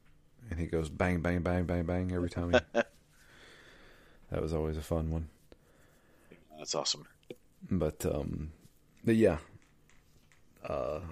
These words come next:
Speaker 1: going into chapter three, I, I did not make it farther into chapter three. I think I maybe probably got, like, fifteen minutes into chapter three. Got to the, think the first, like, save point,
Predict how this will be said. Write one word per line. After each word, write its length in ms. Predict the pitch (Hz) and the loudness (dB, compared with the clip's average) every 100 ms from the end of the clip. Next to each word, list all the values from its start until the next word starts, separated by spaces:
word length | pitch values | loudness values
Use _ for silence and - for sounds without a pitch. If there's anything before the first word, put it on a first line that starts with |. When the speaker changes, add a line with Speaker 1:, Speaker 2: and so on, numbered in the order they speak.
| - - _ _ - | -14 -20 _ _ -8
Speaker 1:
going 300 | 107 101 95 | -2 0 0
into 160 | 87 82 | -2 -4
chapter 320 | - 85 - | -2 -2 -2
three, 180 | - 87 | -4 0
I, 280 | 71 87 71 | 4 4 6
I 20 | |
did 120 | 98 | 4
not 200 | 90 85 | 4 2
make 220 | 69 85 85 | 0 -2 -4
it 120 | - - | -6 -14
farther 580 | - - 82 82 82 80 | -10 0 2 2 2 0
into 200 | 80 80 | 0 -2
chapter 340 | - 92 - | -4 -4 -4
three. 300 | 82 90 85 | -8 -2 0
I 40 | 78 | 0
think 180 | 80 80 | -2 -4
I 60 | |
maybe 300 | 80 78 76 | -2 -2 -2
probably 300 | 80 80 50 - | -4 -4 -4 -4
got, 160 | 50 | -6
like, 200 | 50 52 - - - - | -8 -10 -12 -20 -20 -8
fifteen 380 | 85 - 78 78 | -8 -4 -4 -2
minutes 300 | 78 78 - | -2 -4 -6
into 120 | 90 | -8
chapter 360 | 80 85 80 - | -4 -2 -2 -6
three. 400 | - 87 85 82 - - - - - | -2 0 0 -4 -14 -20 -20 -20 -2
Got 140 | 113 107 | 2 2
to 100 | 95 | 0
the, 60 | |
think 300 | 78 95 - | 0 -4 -4
the 80 | 80 | -8
first, 300 | - 71 73 | -2 -2 -2
like, 160 | 69 - | -6 -4
save 400 | - - - - | -4 -4 -6 -4
point, 300 | 82 80 | -2 -2